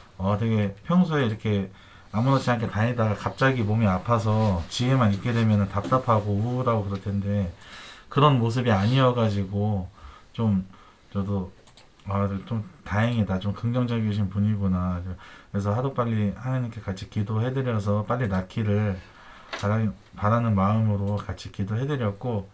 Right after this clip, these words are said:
이제 매주, 매일매일 제가 이제 종로 좁은 방 갈 때마다 만나서 이제 같이 함께 기도해드리기로 약속하고 그리고 이제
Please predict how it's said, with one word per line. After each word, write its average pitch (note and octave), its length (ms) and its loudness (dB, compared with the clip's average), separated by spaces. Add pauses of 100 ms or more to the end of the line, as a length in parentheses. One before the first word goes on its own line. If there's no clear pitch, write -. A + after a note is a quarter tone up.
(160)
이제 G2+ 180 0 (680)
매주, B2+ 500 0
매일매일 C#3+ 720 4 (140)
제가 A2+ 320 2
이제 G#2 280 2
종로 B2+ 320 0
좁은 A#2 380 0
방 A2 260 4
갈 G#2 200 -2
때마다 A2+ 640 2 (440)
만나서 A2 720 2
이제 F#2+ 100 -2
같이 G2 360 -4
함께 A2+ 320 -4
기도해드리기로 A2 1000 -2
약속하고 G2+ 800 -4
그리고 G2+ 320 -2
이제 F2+ 320 -4